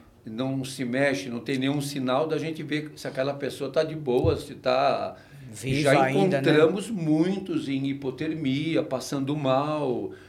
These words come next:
Speaker 1: e tá coberto ali e ninguém vê. E é interessante que os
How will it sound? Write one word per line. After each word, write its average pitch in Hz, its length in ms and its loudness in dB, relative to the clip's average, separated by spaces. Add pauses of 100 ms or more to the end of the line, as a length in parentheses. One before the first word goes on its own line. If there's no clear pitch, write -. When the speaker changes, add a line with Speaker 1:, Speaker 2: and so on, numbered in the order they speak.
(200)
Speaker 1:
e 131 120 -4
tá 151 180 2
coberto 143 540 4
ali 143 220 -2
e 170 40 -4
ninguém 185 400 -2
vê. 143 280 -6 (420)
E 170 80 2
é 175 40 4
interessante 185 800 0
que 202 400 -8
os 185 440 2